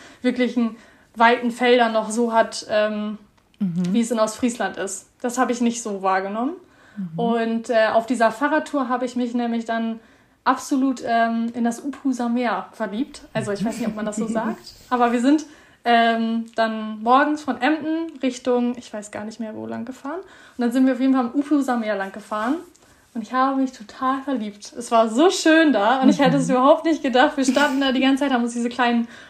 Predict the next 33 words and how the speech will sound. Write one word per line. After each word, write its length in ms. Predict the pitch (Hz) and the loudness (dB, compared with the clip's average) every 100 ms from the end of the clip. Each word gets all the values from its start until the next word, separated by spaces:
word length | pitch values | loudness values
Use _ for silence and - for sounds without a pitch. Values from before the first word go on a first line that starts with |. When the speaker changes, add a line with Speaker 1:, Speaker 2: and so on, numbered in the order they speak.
| - - - | -20 -20 -2
Speaker 1:
äh, 240 | 240 233 | 2 2
Schwedenhäuschen 840 | 254 - 339 302 294 311 320 320 277 | 2 2 2 4 4 4 4 2 0
da 60 | 269 | 0
angeguckt, 460 | 285 285 294 269 | 0 -2 -2 -2
die 80 | 262 | 0
da 120 | 277 | 0
stehen 480 | 269 - 269 277 262 | -2 -2 0 0 -2
und 100 | 247 | -4
so. 280 | 254 254 233 | -2 0 -2
Und 100 | 220 | -4
es 140 | 226 - | -6 -2
war 340 | 220 220 - - | 0 0 -2 -10
super, 460 | 254 220 285 285 254 | -6 -4 -2 0 -2
super 260 | 247 254 | -2 -4
schön. 380 | 247 247 226 240 359 - - - _ - | -4 -4 -2 -2 -6 -12 -20 -20 _ -2
Ähm, 480 | 233 233 226 226 233 | 0 2 0 -2 -4
deswegen 340 | 254 247 285 262 | -6 -2 0 2
wäre 120 | 240 | 0
das 320 | 254 359 - | 0 -2 -4
für 160 | - 285 | -6 -2
mich 260 | 285 302 | -2 -4
tatsächlich 440 | - 285 269 240 240 | -8 -4 -4 -4 -2
ein, 280 | 254 240 233 | -2 -2 -4
äh, 260 | 226 226 233 | -4 -4 -4
Szenespot, 580 | - 294 294 - 254 | -2 -2 -2 -2 -4
wo 100 | 247 | 0
man 160 | 262 254 | 0 0
mal 140 | 240 | -2
einfach 340 | 233 247 240 254 | -2 -4 -4 -4
mal 260 | 233 226 | -2 -2
so 360 | 220 226 220 220 - _ _ _ | -2 -4 -6 -10 -20 _ _ _
morgens, 680 | 277 320 320 311 320 - - _ _ - | 4 6 6 2 -4 -8 -18 _ _ -4
ähm, 500 | 254 240 240 247 | 0 0 -2 -4